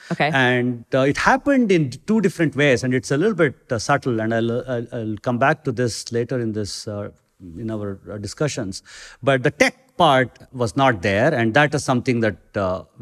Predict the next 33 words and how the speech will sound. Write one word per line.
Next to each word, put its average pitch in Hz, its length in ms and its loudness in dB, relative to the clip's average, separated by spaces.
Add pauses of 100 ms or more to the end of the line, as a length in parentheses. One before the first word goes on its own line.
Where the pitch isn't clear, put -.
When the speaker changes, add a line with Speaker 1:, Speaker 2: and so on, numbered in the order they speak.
(100)
Speaker 2:
uh, 107 160 -6
we 113 100 0
were 110 160 -2
working 117 400 0
on. 85 400 -4
And 113 300 0
in 113 140 0
nineteen 139 360 0
ninety-nine, 143 840 2
uh, 113 320 -2
I 113 200 0
did 123 220 -2
an 127 100 2
internship 131 580 0 (100)
at, 107 420 -4
um, 95 400 -4 (220)
Lucent, 131 480 0
at 98 180 -4
Bell 117 120 0
Labs, 113 440 -2 (400)
and 117 180 0
I 113 60 2
met 127 320 -2
a 127 80 2
great 127 400 2
engineer, 120 720 2
uh, 104 220 -4
scientist. 120 540 -2
His 113 180 -4
name 156 120 2
is 113 120 0
Rajiv 117 400 2
Laroya. 113 480 0